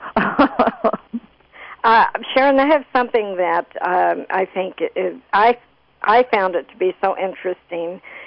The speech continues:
Speaker 2: because it's groupthink stuff. And
Speaker 1: Mm-hmm.
Speaker 2: you, what I wanted to do was to find out what people were perceiving, what their perception of America was.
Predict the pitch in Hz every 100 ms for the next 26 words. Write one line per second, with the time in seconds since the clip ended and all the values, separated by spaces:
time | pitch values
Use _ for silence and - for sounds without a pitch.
0 | - 196 190 190 - 196 185 185 - 160
1 | - - 214 208 - - 180 170 - -
2 | _ _ _ 160 147 - - - 190 185
3 | 185 190 190 - 185 202 208 214 247 247
4 | 214 190 185 180 190 185 185 175 175 175
5 | _ - - - - - 196 233 247 226
6 | 208 202 196 208 240 - 294 277 254 233
7 | 208 190 196 196 202 190 _ 277 277 214
8 | 180 180 226 - 220 - 208 - - 233
9 | - - - 190 180 175 180 202 190 196
10 | 190 190 180 175 180 165 185 175 - 52